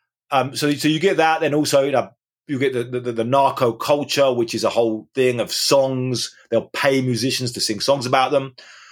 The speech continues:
You know, part of that 'cause it's, it's a weird culture. Th-, th-, th-, these, when you get into it, these are pretty good. Um, these are pretty good songs,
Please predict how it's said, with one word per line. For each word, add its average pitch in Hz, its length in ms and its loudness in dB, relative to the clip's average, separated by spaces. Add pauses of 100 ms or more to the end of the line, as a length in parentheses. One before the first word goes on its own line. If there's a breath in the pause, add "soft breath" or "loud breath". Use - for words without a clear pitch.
(280 loud breath)
You 143 80 -6
know, 104 100 0
part 143 240 2
of 123 40 0
that 123 180 2
'cause 117 140 -2
it's, 117 160 -4
it's 123 280 -2
a 107 80 -2
weird 117 380 2
culture. 143 580 2
Th-, 247 140 -4
th-, 208 140 -4
th-, 196 180 -8
these, 190 300 -2
when 196 160 -2
you 185 60 2
get 160 120 2
into 170 300 2
it, 117 40 2
these 127 140 -2
are 127 80 -4
pretty 135 300 0
good. 127 280 2
Um, 104 380 2
these 117 120 -6
are - 40 -12
pretty 131 200 0
good 127 140 -2
songs, 127 480 0